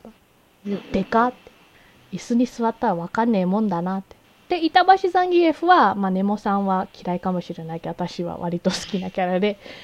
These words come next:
Speaker 1: グラップラーキャラだと確かにお互い見合ってるだけで何もしない時間は多いは多いの。
Speaker 2: うん。
Speaker 1: だけどその分、こう、掴まれた時の絶望感っていうか、
Speaker 2: うん。
Speaker 1: 一回の投げでのダメージは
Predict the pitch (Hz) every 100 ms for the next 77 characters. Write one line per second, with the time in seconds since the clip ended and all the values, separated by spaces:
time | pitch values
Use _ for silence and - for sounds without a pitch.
0 | - _ 214 294 - 185 508 494 466 427
1 | 254 202 285 339 - 269 226 214 175 233
2 | _ 226 330 359 349 359 330 - - -
3 | - 226 269 494 - 240 196 180 180 180
4 | 175 214 330 349 - 311 269 269 254 240
5 | 220 285 175 214 214 208 202 196 190 185
6 | 180 180 165 - 170 - - - - -
7 | _ _ _ _ - 370 349 302 269 349
8 | 392 403 392 311 285 277 240 - - -
9 | 392 427 415 320 254 226 240 - 220 208
10 | 202 180 - - _ _ 208 196 240 294
11 | 294 302 - 190 190 269 285 269 - 202
12 | 196 - 208 214 202 202 196 190 190 277
13 | - 427 427 339 240 220 208 208 269 214
14 | 196 175 196 202 269 240 185 180 185 -